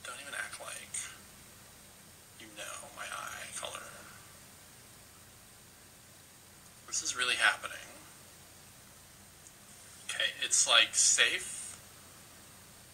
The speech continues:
on the side. I'm eating the bruise. That's what's happening. Okay? I'm gonna eat the bruise. I'm gonna get through this banana.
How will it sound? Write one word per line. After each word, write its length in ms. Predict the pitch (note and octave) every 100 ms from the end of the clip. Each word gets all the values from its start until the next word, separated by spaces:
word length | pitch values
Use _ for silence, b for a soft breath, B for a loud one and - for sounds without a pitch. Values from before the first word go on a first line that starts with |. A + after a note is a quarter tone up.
| -
on 100 | -
the 80 | -
side. 380 | - G#2+ - -
I'm 140 | A#2+ E3
eating 240 | C#3 D#3+ A2+
the 60 |
bruise. 520 | - - - - - -
That's 440 | A#2+ - - - -
what's 160 | D3 -
happening. 360 | - A#2 - - - - - - - - - - - - - - -
Okay? 400 | - A#2 G#2 C#3 - - - -
I'm 120 | A2+ B2+ C3
gonna 220 | C3+ F3
eat 380 | B2+ A#2+ A#2+ - - - - - - - - - - - - - - - - - -
the 60 |
bruise. 480 | - A2 - - -
I'm 80 | A2
gonna 140 | A2 G#2+
get 300 | - A#2 - -
through 520 | - - A#2 A#2 A2+ A#2+ - -
this 480 | A2 - - - - - -
banana. 440 | - G#2 - -